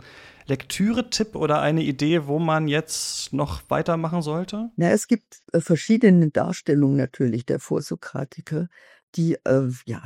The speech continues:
Speaker 2: die sind, ich kann nicht sagen, die sind alle gut oder die sind alle nicht so gut.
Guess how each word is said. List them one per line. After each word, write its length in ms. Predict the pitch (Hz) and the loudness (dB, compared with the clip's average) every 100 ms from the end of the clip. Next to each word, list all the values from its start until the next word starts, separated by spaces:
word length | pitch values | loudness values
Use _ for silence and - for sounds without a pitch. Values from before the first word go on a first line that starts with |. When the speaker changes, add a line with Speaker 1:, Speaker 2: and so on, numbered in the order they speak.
| 104 | -10
Speaker 2:
die 100 | 135 | -10
sind, 420 | - 131 - - - _ _ | -4 -4 -4 -14 -20 _ _
ich 200 | 139 - | -20 -16
kann 260 | - 147 - - | -8 -6 -6 -4
nicht 220 | 143 - | -4 2
sagen, 380 | 147 170 - 127 - - | 2 2 -2 -6 -8 -12
die 80 | - | -8
sind 340 | - 151 - | -4 -4 0
alle 240 | 170 - 139 - | 2 2 0 -4
gut 400 | 202 220 240 - | 0 2 2 0
oder 200 | - 139 | 0 2
die 120 | 147 143 | 2 -2
sind 400 | - - - - | -4 -6 -6 -2
alle 220 | 165 - | 0 0
nicht 260 | 123 - | 0 0
so 160 | - 180 | 0 -2
gut. 300 | - 185 | -2 -6